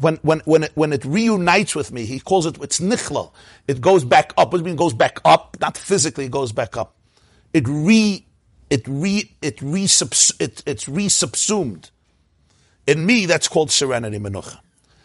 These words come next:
Kach al derech mashal, that's pshat vayishbos bayom hashvi. You say Hashem rested. It means those words. What's pshat rested? Kach al derech mashal,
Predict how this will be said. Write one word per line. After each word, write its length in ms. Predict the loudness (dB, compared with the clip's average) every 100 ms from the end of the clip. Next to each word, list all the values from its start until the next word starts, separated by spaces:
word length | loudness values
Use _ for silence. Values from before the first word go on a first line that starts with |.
| _ _
Kach 340 | 4 8 8 4
al 120 | -2
derech 280 | -2 -4 -2
mashal, 560 | -2 0 -4 -6 -6 -8
that's 140 | -6
pshat 160 | -4 0
vayishbos 600 | 0 0 -4 -2 -2 -2
bayom 320 | -2 -2 -2
hashvi. 480 | -6 -10 -10 -12 -14 _ _ _ _ _ _
You 80 | -6
say 140 | -2 0
Hashem 420 | 0 0 -2 0
rested. 460 | -4 -4 -8 -14 -18 _ _ _ _
It 160 | -10 -6
means 280 | -4 -2
those 280 | 0 0 0
words. 480 | -2 -2 -4 -12 -20 _
What's 240 | -6 -4
pshat 180 | -4 -4
rested? 420 | -6 -8 -8 -14 -20 _ _ _ _ 4
Kach 240 | 4 4
al 80 | 2
derech 240 | 0 0
mashal, 580 | -2 -2 -2 -4 -6